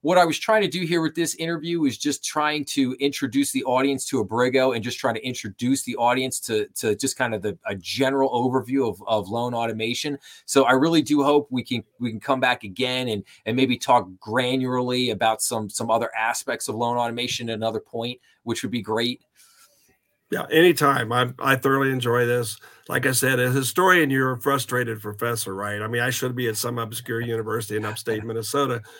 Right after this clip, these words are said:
Speaker 2: teaching history. And so, uh, I love these kinds of things. So anytime, just give me a buzz and we'll chat.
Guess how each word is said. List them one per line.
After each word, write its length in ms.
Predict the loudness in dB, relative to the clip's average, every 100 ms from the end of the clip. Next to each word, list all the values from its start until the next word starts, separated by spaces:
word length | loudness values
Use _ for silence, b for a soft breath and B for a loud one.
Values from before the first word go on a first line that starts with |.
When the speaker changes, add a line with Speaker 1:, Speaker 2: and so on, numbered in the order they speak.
| B
Speaker 2:
teaching 320 | -2 -2 0 6
history. 480 | 6 6 -2 -6 -10 B B B 6
And 300 | 8 8 6
so, 460 | 4 4 4 2 0
uh, 320 | 0 0 0 -2
I 100 | 0
love 200 | 0 0
these 160 | -4 -6
kinds 260 | -6 -6
of 80 | -6
things. 260 | -8 -6 -6
So 140 | -4
anytime, 640 | 0 0 0 0 0 -2
just 180 | -6 -4
give 120 | -4
me 80 | -4
a 40 |
buzz 400 | -2 -2 -2 -4
and 160 | -6 -4
we'll 160 | -4 -4
chat. 380 | -6 -4 -8